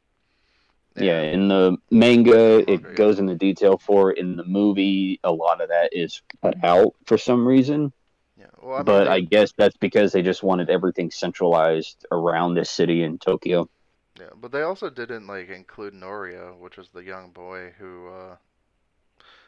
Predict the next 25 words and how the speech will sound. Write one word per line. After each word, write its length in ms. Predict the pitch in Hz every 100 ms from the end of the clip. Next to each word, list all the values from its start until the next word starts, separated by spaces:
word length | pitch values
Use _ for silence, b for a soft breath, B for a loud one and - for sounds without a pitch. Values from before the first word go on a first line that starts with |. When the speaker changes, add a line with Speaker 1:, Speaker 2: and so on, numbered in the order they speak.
| b
Speaker 2:
uh, 200 | 90 87 85 92
learned, 460 | 98 98 95 90 - _ _ _ _ _ _ _ _ _ _ _ _
uh, 260 | 95 92 92 _ _
martial 340 | 101 98 - 92
arts 220 | 90 -
from 200 | 92 85
Ichi. 400 | 92 - 85 87 _ _ _ _ _ _ _ _ _ _ _ -
Speaker 1:
Yeah, 220 | 143 87
just 280 | 98 95 -
to 220 | 87 85 -
help 300 | 90 82 -
him 220 | 82 80
fight 340 | _ - 101
against 340 | 95 95 90 -
the 80 |
bullies, 680 | 87 107 101 85 85 82 - 85
and 240 | 82 78 _ _ _ _ _ _ _ _ _ _ _
Speaker 2:
Yeah, 60 | -
Speaker 1:
even 320 | 113 139 98
Speaker 2:
and 0 |
Speaker 1:
that 260 | 98 110 -
was 200 | 92 - -
sort 180 | 95
of 100 | 90
a 280 | 90 87 82